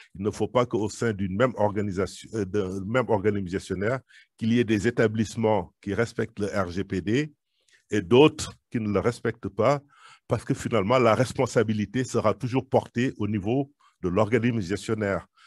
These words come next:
C'est ça, je crois que c'est un élément important. Donc, quand on voit un programme de mise en conformité, ce programme doit être mené au niveau de l'association dans la globalité,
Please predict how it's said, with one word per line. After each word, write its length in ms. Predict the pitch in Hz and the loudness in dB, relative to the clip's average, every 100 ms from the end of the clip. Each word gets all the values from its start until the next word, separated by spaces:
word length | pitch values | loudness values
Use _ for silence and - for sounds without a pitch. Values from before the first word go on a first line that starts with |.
| - _ | -20 _
C'est 320 | - 90 87 | -14 -10 -10
ça, 280 | - 131 131 | 0 4 4
je 100 | 110 | 2
crois 240 | 113 - 123 | -2 -2 -2
que 120 | 120 | -2
c'est 200 | - - | -6 -4
un 100 | 101 | -2
élément 280 | 101 98 95 | 0 0 0
important. 480 | 101 110 117 120 98 | 0 -2 -2 -4 -2
Donc, 220 | 107 104 | -2 -4
quand 260 | 117 127 - | -4 -4 -2
on 120 | 123 | -4
voit 260 | 110 107 101 | 0 0 -2
un 140 | 95 | -4
programme 500 | 95 110 113 107 101 | -2 0 2 2 0
de 80 | 98 | -2
mise 220 | 110 104 | -2 -2
en 80 | 98 | -4
conformité, 840 | - 110 101 90 90 - 104 123 _ _ _ - - _ | -6 -6 -6 -10 -10 -6 -6 -6 _ _ _ -20 -20 _
ce 120 | - | -8
programme 440 | - 120 107 131 | 2 2 4 2
doit 160 | 107 101 | 4 2
être 200 | 95 95 | 2 -2
mené 260 | 95 110 131 | -2 0 0
au 160 | 98 | 0
niveau 280 | 95 104 113 | -4 -2 -2
de 100 | 92 | -2
l'association 720 | 80 107 - 113 110 101 - | -2 -4 -4 -6 -4 -4 -6
dans 140 | 101 90 | -4 -2
la 120 | 85 | -4
globalité, 800 | 67 92 107 101 98 98 92 | -2 0 2 2 -2 -4 -8